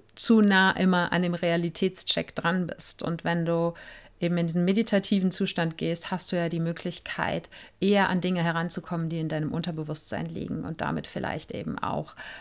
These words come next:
an eine mögliche zukünftige Version von dir selbst, die sehr, sehr viel größer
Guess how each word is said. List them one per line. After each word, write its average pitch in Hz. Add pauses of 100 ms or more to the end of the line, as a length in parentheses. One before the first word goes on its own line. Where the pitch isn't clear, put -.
(140)
an 165 (400)
eine 180
mögliche 175
zukünftige 160
Version 160
von 160
dir 151
selbst, 156
die 160 (280)
sehr, 180
sehr 170
viel 160 (300)
größer 180